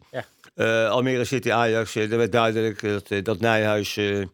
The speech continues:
Speaker 2: ja, ik dacht eerst in het begin van de wedstrijd, toen hij twintig minuten uit was, dat, eh, de scheidsrechter Nijhuis, Bas Nijhuis, eh, van zijn geloof, eh, was gevallen. Hè, omdat hij in de beginperiode wel vijf gele kaarten, eh, toonde.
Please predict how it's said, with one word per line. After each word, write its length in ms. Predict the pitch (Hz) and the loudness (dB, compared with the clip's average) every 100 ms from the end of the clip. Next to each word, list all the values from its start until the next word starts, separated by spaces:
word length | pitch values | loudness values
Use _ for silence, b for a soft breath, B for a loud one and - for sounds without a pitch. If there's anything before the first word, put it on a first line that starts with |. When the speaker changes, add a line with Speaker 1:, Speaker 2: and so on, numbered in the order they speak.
| _ b b b | _ b b b
Speaker 2:
ja, 160 | - 117 | -2 -2
ik 140 | 123 | 0
dacht 160 | 127 123 | -2 0
eerst 240 | 139 127 | -2 0
in 60 | 123 | -2
het 100 | 101 | -4
begin 260 | 117 135 | -2 -2
van 120 | 113 | -2
de 60 | 117 | -2
wedstrijd, 640 | 113 113 - 113 104 - | -2 -2 -2 0 0 -4
toen 140 | - 110 | -6 -2
hij 260 | 110 107 | 0 -2
twintig 300 | 104 135 113 | -2 -4 -4
minuten 240 | 104 107 95 | -4 -4 -2
uit 160 | 120 | -2
was, 160 | 110 107 | -2 -2
dat, 160 | 110 104 | -4 -4
eh, 60 | |
de 380 | 107 104 101 95 | -2 0 -2 -4
scheidsrechter 500 | 87 123 107 101 107 | -2 0 0 -2 -4
Nijhuis, 500 | 101 117 123 101 92 | 0 0 0 -2 -2
Bas 200 | 113 107 | -2 -2
Nijhuis, 520 | 110 113 104 98 87 - b b b b b | 0 0 0 -2 -4 -12 b b b b b
eh, 140 | - 127 | -6 -2
van 180 | 160 143 | 0 0
zijn 140 | 123 | -2
geloof, 420 | 120 110 139 147 | 0 0 0 -2
eh, 320 | 147 147 143 | -2 0 -2
was 160 | 143 143 | -2 -4
gevallen. 460 | 151 143 151 185 202 b b b b | -2 0 0 -2 -10 b b b b
Hè, 160 | - 127 | -2 0
omdat 240 | 143 120 | 0 -2
hij 260 | 120 110 110 | -2 -2 -2
in 360 | 104 98 110 110 | -4 -2 -2 -2
de 60 | |
beginperiode 680 | 104 120 123 120 110 107 104 | -2 -2 -2 0 0 0 0
wel 120 | 104 | -2
vijf 260 | 117 135 123 | 0 -2 0
gele 240 | 117 104 | 0 0
kaarten, 520 | - 139 139 117 104 | 0 0 0 0 0
eh, 20 | |
toonde. 520 | 95 - 113 98 113 | -2 -2 -2 0 -4